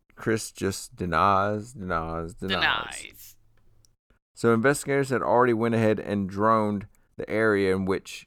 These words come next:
Speaker 1: Chris said he went and worked survey, that area.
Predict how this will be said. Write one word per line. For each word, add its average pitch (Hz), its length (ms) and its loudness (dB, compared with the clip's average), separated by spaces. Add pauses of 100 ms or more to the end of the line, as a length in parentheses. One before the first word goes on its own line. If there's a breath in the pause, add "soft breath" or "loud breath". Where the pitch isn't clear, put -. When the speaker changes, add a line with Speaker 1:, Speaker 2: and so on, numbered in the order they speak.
(160)
Speaker 1:
Chris 110 240 0
said 98 360 0
he 95 140 -2
went 87 260 -6
and 92 140 -6
worked 92 240 -2
survey, 104 540 0 (580)
that 95 240 2
area. 113 520 0